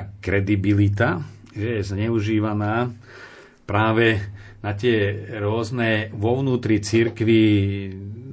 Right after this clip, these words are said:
hoaxy a teda bludy, a aby to bolo dôveryhodné, dá sa to do úst Panny Márie, dá sa to do úst toho a tedy je to dôveryhodné. A ľudia ani nenačítajú práve preto, že veria tomu zdroju,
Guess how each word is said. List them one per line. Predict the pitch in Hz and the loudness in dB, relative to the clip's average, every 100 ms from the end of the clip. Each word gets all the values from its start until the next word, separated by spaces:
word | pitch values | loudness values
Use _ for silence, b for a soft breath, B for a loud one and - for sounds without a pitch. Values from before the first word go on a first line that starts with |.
| 135 123 98 | -12 -12 -8
hoaxy | 78 104 117 117 - - 113 101 | 0 2 2 0 -4 2 4 4
a | |
teda | 104 101 104 | 2 2 2
bludy, | 92 92 104 104 127 | 2 0 0 0 0
a | 120 107 | 2 2
aby | 107 110 | 2 0
to | 120 104 | 0 0
bolo | 107 123 110 90 | 4 4 4 2
dôveryhodné, | 90 101 110 120 107 113 113 107 | -2 0 2 4 4 2 0 2
dá | 104 | 2
sa | 101 107 | 0 -2
to | 104 | -2
do | 98 92 | -2 -4
úst | 82 - | -6 -6
Panny | 107 110 | -4 -2
Márie, | 107 98 98 95 95 95 95 B B B B B | 0 0 0 0 0 -2 -4 B B B B B
dá | 95 | 0
sa | 98 101 | 2 0
to | 101 | 0
do | 98 95 | 0 0
úst | 92 85 - | 0 -2 -6
toho | - 104 104 117 120 B B B B | -2 2 4 4 2 B B B B
a | 101 | -4
tedy | 113 113 | 0 0
je | 107 113 | 0 0
to | |
dôveryhodné. | 101 101 104 98 92 87 87 92 | 2 4 4 4 2 -2 -6 -6
A | 92 | -2
ľudia | 104 123 131 127 | 0 2 2 2
ani | 123 139 131 117 | 2 4 4 4
nenačítajú | 117 127 127 135 120 127 131 - | 4 4 0 -4 -2 0 2 2
práve | 117 123 107 | 2 2 2
preto, | 110 104 | 0 -2
že | 104 113 | 0 0
veria | 98 107 110 110 | 2 4 4 2
tomu | 110 120 | 0 0
zdroju, | 107 98 95 92 120 | 0 0 0 2 2